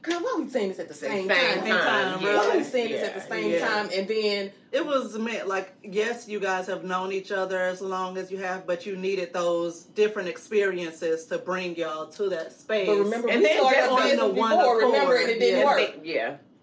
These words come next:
Speaker 2: But, and then, but then I also, I can also say just the growth and
Speaker 1: Mm-hmm.
Speaker 3: Mm-hmm.
Speaker 2: the, the maturity, maturity level of us now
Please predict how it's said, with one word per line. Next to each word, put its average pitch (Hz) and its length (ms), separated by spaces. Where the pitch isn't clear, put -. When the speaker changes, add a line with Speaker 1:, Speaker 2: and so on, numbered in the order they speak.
Speaker 2:
But, 208 180
and 240 180
then, 240 200
but 233 160
then 247 200
I 214 160
also, 170 640
I 156 200
can - 160
also 165 480
say 131 340
just 208 380
the 180 120
growth 143 540
and 151 520
Speaker 1:
Mm-hmm. 214 80
Speaker 3:
Mm-hmm. 190 200
Speaker 2:
the, 151 580
the 165 400
maturity, 175 960
maturity 190 320
level 170 400
of 147 200
us 143 100
now 143 540